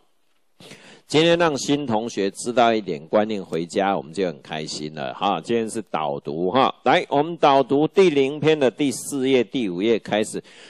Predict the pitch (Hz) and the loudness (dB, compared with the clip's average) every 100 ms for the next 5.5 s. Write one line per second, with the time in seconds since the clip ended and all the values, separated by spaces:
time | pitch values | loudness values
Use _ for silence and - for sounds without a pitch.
0 | - - 165 180 170 170 120 101 - 139 | -8 -2 2 2 2 2 2 -2 2 2
1 | 113 92 78 85 104 95 87 - 90 95 | 2 -2 -6 -2 0 0 -6 -6 -6 -6
2 | 76 76 - 107 113 104 101 87 73 69 | -8 -10 -4 -4 -4 -2 -2 -2 -4 -2
3 | 123 120 - - - - 156 - 151 135 | 0 0 -4 -18 -8 0 2 2 0 0
4 | 131 135 135 - 151 151 143 135 180 151 | 2 2 2 2 4 4 4 2 0 0
5 | 113 160 135 151 127 | -2 0 4 6 4